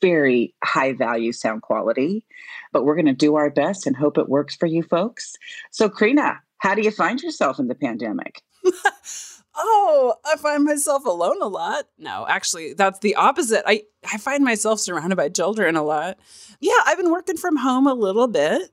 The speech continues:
Speaker 2: We actually created a space where I could work and record podcasts. That's kind of outside of the general run of the household, which is nice. So I do have a place to escape a little bit, but I'm just adjusting.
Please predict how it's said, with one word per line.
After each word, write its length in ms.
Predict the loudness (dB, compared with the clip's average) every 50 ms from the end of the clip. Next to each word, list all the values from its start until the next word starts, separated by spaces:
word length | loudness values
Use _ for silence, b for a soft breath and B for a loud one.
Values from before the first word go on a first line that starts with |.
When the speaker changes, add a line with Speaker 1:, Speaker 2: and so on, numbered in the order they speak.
| _ -2
Speaker 2:
We 180 | 2 2 2
actually 680 | 2 2 -2 -2 0 0 0 0 0 0 0 0 -2 -2 B B B B B B B _ _
created 440 | -4 0 2 4 4 6 4 4 4
a 60 | 4
space 460 | 2 0 0 -2 -2 -2 0 0 0 0
where 340 | 0 2 2 2 2 2
I 140 | 0 -2 -4
could 220 | -4 -4 -6 -6 -4
work 400 | -4 -2 -2 -2 -2 -4 -10 -16 -14 _
and 320 | -4 -2 -2 0 -2 0 0
record 460 | 0 0 0 2 2 2 2 0 -2
podcasts. 800 | -6 -6 -6 -6 -6 -10 -12 -10 -10 -10 -10 -10 -6 -4 -4 -2
That's 220 | -2 -2 -2 -2
kind 180 | -6 -6 -6 -8
of 80 | -6 -4 -2
outside 420 | -2 -2 -2 -2 -2 -2 0 -2
of 140 | -2 -4 -4
the 80 | -6 -6
general 720 | -4 -2 -2 0 0 0 0 0 0 0 -2 -4 -4 B B B B B B B -2
run 280 | 0 0 2 0 0
of 180 | -2 -2 -2 0
the 80 | -2 -2
household, 520 | 0 0 0 0 -2 -4 -4 -6 -6 -6
which 140 | -6 -6 -6
is 140 | -6 -6 -6
nice. 260 | -6 -8 -4 -4 -2
So 100 | 2 2
I 80 | 2
do 140 | 2 0 -4
have 140 | -6 -6 -6
a 80 | -6 -8
place 260 | -8 -8 -8 -8 -8
to 80 | -6
escape 400 | -4 -4 -4 -4 -6 -10 -12 -12
a 40 | -10
little 260 | -10 -8 -8 -8 -10
bit, 320 | -10 -8 -8 -8 -8 -10 B B B B B B B B B B
but 180 | 2 2 4 4
I'm 80 | 2 2
just 220 | 2 2 0 0
adjusting. 640 | 0 2 2 2 2 0 0 0 0 0 -2 -4